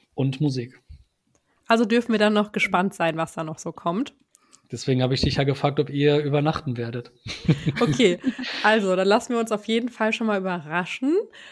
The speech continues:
Speaker 2: und, äh, verfolgt's gerne auch auf Social Media, seid auch dabei.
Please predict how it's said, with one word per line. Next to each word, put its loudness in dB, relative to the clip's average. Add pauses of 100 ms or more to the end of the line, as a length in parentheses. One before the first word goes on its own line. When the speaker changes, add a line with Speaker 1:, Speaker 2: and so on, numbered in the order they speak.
(200)
Speaker 2:
und, 2
äh, -2
verfolgt's -2
gerne 0
auch -6
auf -16
Social -8
Media, 0
seid -10 (220)
auch -10
dabei. 2